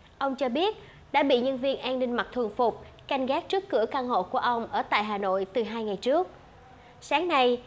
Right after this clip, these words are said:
ông bị ngăn cản không ra được khu vườn hoa Lý Thái Tổ để thắp hương tưởng niệm. Theo ông Huỳnh Ngọc Trên,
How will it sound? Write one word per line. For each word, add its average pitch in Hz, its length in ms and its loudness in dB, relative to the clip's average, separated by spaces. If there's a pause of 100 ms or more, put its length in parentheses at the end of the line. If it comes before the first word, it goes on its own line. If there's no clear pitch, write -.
(160)
ông 311 160 2
bị 269 100 4
ngăn 247 200 0
cản 226 320 2
không 285 200 -4
ra 247 160 0
được 226 180 0
khu 262 160 -2
vườn 220 220 -2
hoa 233 260 -4
Lý 233 160 -2
Thái 330 160 -4
Tổ 220 360 4 (340)
để 285 100 2
thắp 349 220 -4
hương 269 240 -4
tưởng 233 220 -2
niệm. 185 280 0 (840)
Theo 294 120 -2
ông 254 200 4
Huỳnh 226 180 -2
Ngọc 208 180 -4
Trên, 247 300 2